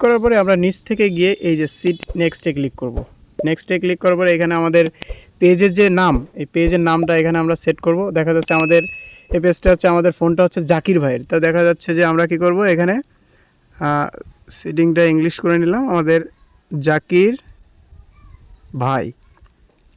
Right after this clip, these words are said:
ঠিক আছে? ভবিষ্যতে দেখা যাচ্ছে যে সে তার একটা নতুন পেজ খুলে দিচ্ছি, ভবিষ্যতে দেখা যাচ্ছে যে এই পেজটা ওয়ান মিলিয়ন হয়ে যাবে ইনশাল্লাহ, দোয়া করে দিলাম। আচ্ছা, এরপরে আমরা কি করব,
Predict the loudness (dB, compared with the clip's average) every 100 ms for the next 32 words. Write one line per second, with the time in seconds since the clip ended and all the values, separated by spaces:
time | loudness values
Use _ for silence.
0 | -4 2 2 4 4 2 2 2 4 4
1 | 4 2 0 0 0 0 -4 0 0 2
2 | 0 2 2 2 0 2 0 0 -4 -12
3 | -12 _ _ 0 2 4 2 2 4 4
4 | 4 0 0 0 2 0 2 2 4 2
5 | 2 2 0 0 -2 -4 -6 -2 0 0
6 | -2 -4 -6 -8 _ _ _ _ _ -14
7 | -8 2 2 4 4 4 2 2 2